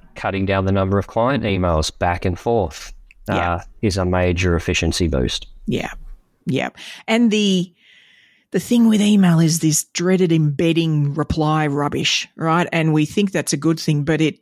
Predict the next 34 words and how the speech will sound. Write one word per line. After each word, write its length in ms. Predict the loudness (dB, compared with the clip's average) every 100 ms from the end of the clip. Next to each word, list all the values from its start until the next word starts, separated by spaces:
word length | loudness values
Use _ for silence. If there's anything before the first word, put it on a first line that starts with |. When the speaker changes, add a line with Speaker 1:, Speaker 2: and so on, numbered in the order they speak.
| _
Speaker 2:
it, 160 | -10 -10 _ _
there's 200 | -2 0
a 60 | -2
terrible 600 | -6 -6 0 0 2 0
loss 240 | 0 0
of 80 | 0
insight 440 | 0 0 0 -2 -2
and 200 | -2 0
information 580 | -2 -2 -2 -2 -2
in 120 | 0 0
that. 160 | -2 -2
You 100 | -2
know, 160 | 0
it's, 280 | 0 -2 -4 -8 -20 -20 -8
it's 220 | -6 -2
just 240 | 0 0 0
horrible, 420 | -2 -2 -4 -8 -6
um, 300 | -2 -2 0
let 160 | 2
alone 240 | 2 0 0
the 80 | 0
C 240 | 0 0
C 220 | 0 -2
function. 480 | -2 -4 -4 -4 -2
The, 140 | -2 -2
the, 200 | -2 -4 -4 _ -4
we, 120 | -2
if 200 | -2 -2
I 60 |
could 140 | -4 -2
go 140 | 0
back 200 | 0 0
in 100 | -2
time 420 | 0 -2 -2 -6